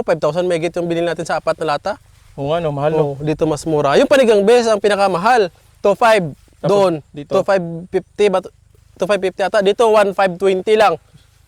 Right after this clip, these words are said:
Speaker 1: One thousand talagang diferensya sa Kidapawan ba?
Speaker 2: So, yun. At least, hindi, hindi, ang, as-, ang nangyari kasi doon,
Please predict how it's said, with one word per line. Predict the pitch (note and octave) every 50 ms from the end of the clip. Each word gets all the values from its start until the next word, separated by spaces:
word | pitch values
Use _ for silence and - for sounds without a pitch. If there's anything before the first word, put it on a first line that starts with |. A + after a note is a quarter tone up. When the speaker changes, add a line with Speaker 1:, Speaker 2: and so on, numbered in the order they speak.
| _ _ _ _ _ _ _
Speaker 1:
One | - F3 E3
thousand | F3+ F3+ F3+ G#3+ G#3
talagang | G3 G3+ G3+ G3+ G3+
diferensya | G3 G3 F3+ G3+ F#3+ F#3+ F3 F#3+
sa | F3 - F#3
Kidapawan | F3 F3+ E3 - D#3+ D#3+ E3 E3 E3 E3+ E3
ba? | C#3 C#3 - _ _ _ _
Speaker 2:
So, | - - E3 E3 E3+
yun. | E3+ F#3+ G#3+ G#3 F#3 D3+ C#3
At | F3+ E3 E3
least, | G#3 G#3+ - - G#3 - -
hindi, | - A3 G#3 G3+ B3 - _ _ _ _ _
hindi, | - F#3 F#3 A3
ang, | A3 G3+ G3 G#3
as-, | G3+ F#3+ -
ang | A3+ G3 F#3+
nangyari | G3 G3+ F#3 F3+ F3+
kasi | F#3 F#3 E3 F3+
doon, | D#3+ D3 C#3 C3+ C#3 C#3+ C#3